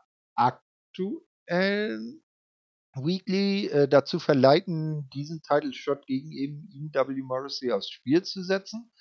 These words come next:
Cardona gewinnt dieses Match gegen Morrissey durch D Q, nachdem sowohl Moose als auch Chelsea Green eingreifen.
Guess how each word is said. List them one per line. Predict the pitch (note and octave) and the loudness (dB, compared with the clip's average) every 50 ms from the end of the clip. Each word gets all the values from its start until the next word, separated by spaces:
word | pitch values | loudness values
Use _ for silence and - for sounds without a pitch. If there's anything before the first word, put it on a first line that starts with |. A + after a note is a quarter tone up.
| - - - _ _ _ | -20 -20 -20 _ _ _
Cardona | - C#3 C3 A#2 - C3 C#3+ E3 E3+ D#3+ | 4 4 4 6 4 0 0 2 2 2
gewinnt | C#3+ B2 B2 A#2 A2 G#2 A2+ C#3+ D#3 F#3 G3 - | 2 2 2 0 0 2 2 2 2 2 0 -2
dieses | - G#3 G3 F#3+ G#3 F#3 - - | -2 -2 0 2 2 2 2 0
Match | - E3 E3+ E3+ - - - | 0 0 0 0 0 -4 -6
gegen | F3 E3 D#3 D#3+ D3+ | -4 -4 -4 -4 -2
Morrissey | D3 D3 D#3 E3 D#3 - - D#3+ D3 C#3 | 0 0 2 0 0 -2 -4 -4 -2 0
durch | C3 B2 - - | -2 -2 -2 -4
D | - A#2 G2+ - | -6 -8 -8 -8
Q, | - - C3+ D#3 G3 | -4 0 0 2 2
nachdem | G3 F3 C#3 - - D#3+ D3+ D3 | 2 2 0 2 0 -2 -2 -2
sowohl | C#3 C3+ B2 C3 C3 | -4 -4 -2 -2 -2
Moose | A#2+ A#2 B2+ D#3+ F#3+ G3 - - - | -2 -2 -4 -4 -4 -4 -6 -4 2
als | - C#3 D#3 D3 - | 4 4 4 4 2
auch | D3+ C3 - - | -2 -2 -2 -4
Chelsea | - - C#3+ B2+ B2 - - A2+ G2+ | 0 2 4 4 4 2 -4 -10 -10
Green | - G#2+ A#2 C#3 F3+ A3 B3 | -10 -4 -2 -2 -2 -2 -2
eingreifen. | C4 A3+ G#3 G#3 G#3+ G3+ - G3 G3 G3+ G#3+ G#3 G3 - A3 B3 C4+ | -4 -4 -4 -4 -6 -6 -4 -2 -2 -2 -2 -4 -8 -8 -10 -10 -10